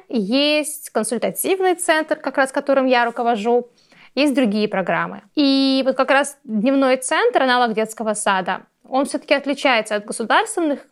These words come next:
прежде всего тем, что люди, которые к нам приходят, родители, которые приводят к нам своих детей, они приводят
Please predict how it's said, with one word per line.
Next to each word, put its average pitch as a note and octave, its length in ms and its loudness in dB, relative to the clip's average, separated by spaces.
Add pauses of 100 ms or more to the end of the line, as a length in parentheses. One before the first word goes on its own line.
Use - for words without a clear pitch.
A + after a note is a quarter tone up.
(140)
прежде C#4 480 2
всего A3 420 0
тем, D#4 520 -2
что C4+ 840 2 (300)
люди, D4 260 4
которые B3 300 2
к - 80 -12
нам A3 140 0
приходят, D4+ 720 0
родители, B3 420 2
которые A3 280 -2
приводят A3 380 0
к - 100 -20
нам A3 180 0
своих G#3 280 -2
детей, G3+ 560 -4 (300)
они B3+ 260 0
приводят C#4+ 720 2